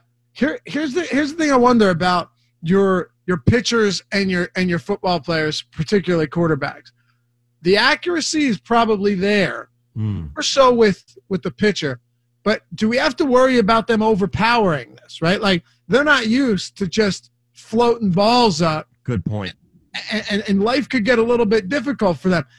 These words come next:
Speaker 1: It's a, it's a tough call 'cause Trevor Bauer's in there as well. Uh, Marcus Stroman is in there. There's a bunch of, there's a bunch of, uh,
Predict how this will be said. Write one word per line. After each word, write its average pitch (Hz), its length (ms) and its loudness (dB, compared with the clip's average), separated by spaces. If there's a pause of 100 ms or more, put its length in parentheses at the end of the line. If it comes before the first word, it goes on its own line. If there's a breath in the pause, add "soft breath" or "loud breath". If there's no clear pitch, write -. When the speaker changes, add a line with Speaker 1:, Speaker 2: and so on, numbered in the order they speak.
(160 soft breath)
Speaker 1:
It's 240 160 0
a, 277 100 0 (120)
it's 285 180 -2
a 285 80 -2
tough - 240 -4
call 294 180 2
'cause 170 200 0
Trevor 233 320 2
Bauer's 196 520 4
in 226 140 0
there 226 220 -2
as 165 160 -2
well. 196 340 -6 (340)
Uh, 175 220 0
Marcus 202 400 2
Stroman 226 720 2
is 208 160 2
in 233 140 0
there. 233 280 -4 (200)
There's 262 200 2
a 269 60 4
bunch 220 420 0
of, 175 300 0 (160)
there's 214 160 2
a 233 60 2
bunch 220 340 -2
of, 185 220 0
uh, 180 260 -2